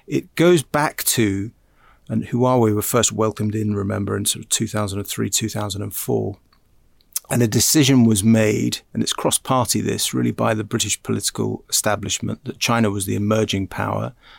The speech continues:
and that Britain had to get alongside it. What then happened was the financial crisis. And after the financial crisis,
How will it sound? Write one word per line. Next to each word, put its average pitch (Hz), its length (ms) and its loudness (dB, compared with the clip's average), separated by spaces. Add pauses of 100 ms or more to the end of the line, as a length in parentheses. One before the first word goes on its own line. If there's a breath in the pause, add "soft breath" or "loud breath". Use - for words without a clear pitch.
(120)
and 107 80 -4
that 104 140 -4
Britain 117 280 0
had 107 320 -2
to 101 560 0
get 107 200 0
alongside 101 880 -2
it. - 200 -12 (500 loud breath)
What - 140 -4
then 170 160 4
happened 135 260 4
was 107 120 2
the 98 60 -2
financial 110 380 2
crisis. - 640 -2 (600 loud breath)
And 120 240 -2
after 160 300 4
the 139 100 2
financial 117 400 0
crisis, 113 440 -2